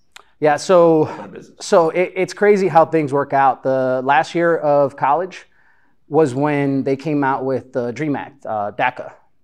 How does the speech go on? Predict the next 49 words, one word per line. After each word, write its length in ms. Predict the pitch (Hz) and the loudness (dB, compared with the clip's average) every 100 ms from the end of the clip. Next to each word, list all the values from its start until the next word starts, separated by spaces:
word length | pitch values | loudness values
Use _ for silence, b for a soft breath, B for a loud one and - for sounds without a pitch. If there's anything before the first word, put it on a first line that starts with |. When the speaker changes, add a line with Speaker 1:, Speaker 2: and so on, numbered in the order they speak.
| _ | _
Speaker 1:
And 180 | 120 117 | -16 -12
so 240 | - 123 | -6 -2
I 80 | 123 | 2
always 240 | 143 143 | 2 2
tell 140 | - 135 | -4 -6
people 280 | 127 120 131 | -6 -4 -2
I'm, 260 | 120 123 | -2 -4
I'm 160 | 110 120 | -8 -8
one 140 | 123 | -6
of 60 | 131 | -6
those 140 | 127 | -6
people, 320 | - 131 135 135 | -6 -8 -2 -2
I'm 120 | 120 | -2
one 100 | 123 | -6
of 40 | |
the 60 | 117 | -8
generation 520 | 123 117 110 117 135 | -8 -8 -10 -8 -10
that's 180 | 117 107 | -10 -12
part 240 | - 110 | -8 -6
of 60 | 110 | -6
the 60 | 113 | -6
Dreamers. 480 | 131 170 117 - b b b b b b | -6 -6 -8 -16 b b b b b b
And 360 | 143 151 147 139 | -6 -2 0 0
they 60 | 143 | 0
came 180 | 190 | 0
out 100 | 180 | 0
with 80 | 196 | 0
a 40 | 190 | 0
program 460 | 196 165 165 165 | 0 0 -2 -4
that 160 | 147 135 | -4 -4
was 320 | 135 - - | -6 -10 -6
really 220 | 151 202 | 0 0
tailored 320 | 170 160 151 - | 2 2 2 0
to 80 | |
people 220 | 147 147 147 | -4 0 2
that 100 | 135 | 2
were 140 | 127 | 0
in 60 | 127 | -4
my 120 | 127 | -6
position, 480 | 131 156 - 107 - _ | -6 -6 -8 -14 -20 _
that 180 | 131 127 | -8 -8
came 240 | - 151 156 | -8 -8 -6
to 100 | 175 | -6
the 80 | |
States 380 | 165 - 139 139 | -6 -6 -6 -6
when 80 | 131 | -6
they 60 | 131 | -4
were 120 | 151 | -2
young, 400 | 131 123 131 | -2 -4 -6